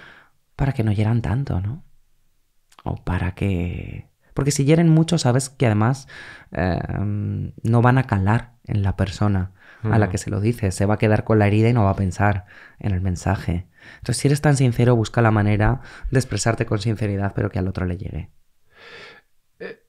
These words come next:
Speaker 2: siempre me he jactado de no mentir, de no, de no
Speaker 1: <laughs>
Speaker 2: tener capacidad para mentir. E incluso mi madre dice, "Alejandro no miente nunca".
Speaker 1: <laughs> Ah, que me encanta.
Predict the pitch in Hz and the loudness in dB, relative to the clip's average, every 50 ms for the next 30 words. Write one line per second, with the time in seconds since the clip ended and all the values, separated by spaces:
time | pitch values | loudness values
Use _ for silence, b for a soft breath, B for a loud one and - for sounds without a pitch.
0 | _ _ _ _ 147 143 120 - - 160 160 160 151 147 147 151 147 139 131 117 | _ _ _ _ -6 -4 -4 -2 2 4 4 4 4 4 6 6 6 6 6 4
1 | 127 135 131 127 - 131 120 117 120 127 123 104 - 117 107 - - 120 117 113 | 2 -2 -2 -2 0 0 4 6 6 6 6 4 2 0 0 2 2 2 4 4
2 | 113 117 113 107 98 98 98 95 95 95 92 90 - 98 92 85 85 - _ _ | 4 4 4 4 4 4 2 2 2 0 0 0 0 -2 -2 -2 -4 -8 _ _
3 | _ - 151 135 104 107 160 147 113 - - 117 104 120 113 113 113 110 - 110 | _ 0 2 2 4 2 0 2 2 4 2 4 4 2 4 4 4 2 2 2
4 | 104 - 98 - - 104 101 98 - 104 98 98 101 98 95 107 101 101 - 110 | 2 2 0 0 2 0 0 2 2 2 2 2 2 0 2 2 2 2 2 2
5 | 110 107 107 - 131 156 156 - 165 143 120 110 107 104 101 98 98 95 101 107 | 2 2 2 2 2 2 2 2 2 2 4 4 4 4 4 4 4 4 2 0
6 | 110 b b b b b b b b b b - 101 104 95 - 104 95 90 - | -2 b b b b b b b b b b 0 0 0 2 2 0 -2 -2 -2
7 | - 123 127 127 123 120 117 117 117 113 104 104 98 92 92 90 - 85 80 - | -2 0 0 2 2 2 2 2 0 0 0 0 0 0 -2 -2 -4 -8 -10 -8
8 | - - 196 185 - 196 156 135 127 131 131 117 127 135 - 127 123 117 - | -6 -6 -6 -2 0 0 0 0 -2 -2 -2 -2 -2 -2 -4 -6 -6 -6 -10